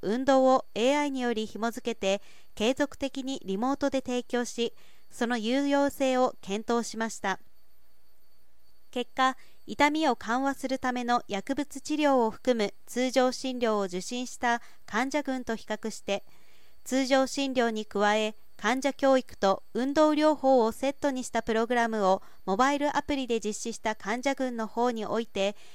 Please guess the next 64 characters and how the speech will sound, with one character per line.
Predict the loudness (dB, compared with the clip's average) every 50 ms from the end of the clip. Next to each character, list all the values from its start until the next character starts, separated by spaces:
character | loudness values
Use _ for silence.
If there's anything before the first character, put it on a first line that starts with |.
| -12 -6 0
慢 | 2 2 2 0
性 | 0 0 0 2 2
腰 | 2 2 2 0
痛 | -2 -2 -4 -2
が | -2 -4 -6
改 | -6 -4 -2 0 0 0
善 | 0 -2 -2 -2
し | -4 -4 -2
て | 0 0 2
い | 2
る | 0 0
こ | -2 0
と | 0 0 2
が | 2 2
分 | 2 2
か | 0 -2
り | -4 -4 -4
ま | -4 -4
し | -4 -4
た。 | -4 -4 -4 -4 -6 -12 -14 -14 -14 -14 -14 -14 -14 -14 -14 -14 -14 -14 -14 -14 -14 -14 -14 -14
ス | -10 -2 2
マ | 2 2 2
ホ | 2 0
と | 2 2 2
と | 4 2 2
も | 2 0
に | -2 -2
普 | -6 -8 -4
及 | 2 4 4 4
し | 4 2
た | 0 2 2 2
モ | 2 2 4
バ | 4 4 4
イ | 4
ル | 4 2 2 2
ア | 0
プ | 0 0 0
リ | 2 4 4
を | 4 4 4 0 -8 -14 -6 -2
臨 | 0 0 0
床 | 2 2 4 4 4 4
で | 2 0
活 | -2 -4 -6 -4 -2 2
用 | 4 4 4 4
す | 2 -2 -2
る | -2 0
こ | 0 0
と | 2 2 4
が、 | 4 4 2 2 -2 -12 -14 -14 -14 -14 -10 -4
患 | 0 2 2 2 2
者 | 0 0
の | 2 2
ラ | 4 4 4
イ | 2
フ | 2 0 -2
ス | -2 0
タ | 2 2 2
イ | 4
ル | 2 2
に | 0 0 -2
合 | 0 2 4
わ | 4 2
せ | 2 0 -2
て | 2 2 2 2 0